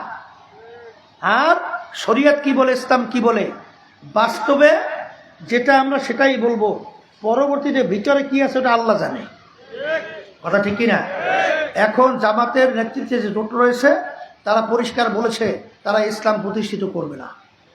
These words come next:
বিএনপির সাথে যারা জোট রয়েছে তারাও পরিষ্কার কি নীতি আদর্শ বাস্তবায়ন করবে, তারাও ইসলাম প্রতিষ্ঠিত করবে না। আর ইসলামী আন্দোলন বাংলাদেশ আমরা যে ঘোষণা করেছিলাম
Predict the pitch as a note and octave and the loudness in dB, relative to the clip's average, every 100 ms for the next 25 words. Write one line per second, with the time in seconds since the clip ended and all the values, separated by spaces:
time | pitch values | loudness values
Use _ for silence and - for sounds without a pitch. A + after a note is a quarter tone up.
0 | _ _ _ _ _ - D3 E3+ C4 D4 | _ _ _ _ _ -20 -10 0 2 4
1 | C#4+ D4 - C4+ C#4 C4+ C4 B3+ C4+ C4+ | 2 2 2 0 2 2 2 2 0 2
2 | B3 A#3 - G3 - - - _ G#3+ B3+ | 2 2 0 -4 -4 -20 -20 _ 0 2
3 | B3+ A3+ A#3+ B3 - C4+ C4+ - B3 A#3+ | 2 2 0 0 2 2 2 0 -2 -2
4 | A#3+ A3 A#3 A3+ A3 G#3+ A#3+ B3 B3 C4 | 0 0 0 -2 -2 -2 0 0 0 0
5 | C4 C#4+ E4 - - - - B3 B3+ B3 | 4 4 4 0 -10 -14 -8 -2 0 0
6 | A#3 - A#3+ G3+ A3 A#3+ C4+ A#3 A#3+ A#3+ | -2 0 0 0 -4 -4 -4 0 2 4
7 | C4+ E4+ - - - - F3+ C#3+ - - | 6 4 4 0 -4 -4 -4 -4 -4 -12
8 | - - - - - - - _ - G#3 | -18 -20 -20 -20 -20 -20 -20 _ -4 -2
9 | G3+ F#3+ - C#4+ C#4+ B3+ A3+ A3 G3+ G3 | -2 -4 0 2 2 0 0 0 0 0
10 | F#3+ G3 F#3+ F3 - - _ E3+ G3 G3 | 2 2 2 -2 -6 -16 _ -8 -4 -2
11 | F3 F3 E3+ G3 F#3 F3+ F3+ F#3+ F#3 | -2 -4 -4 -2 -2 -4 -4 0 0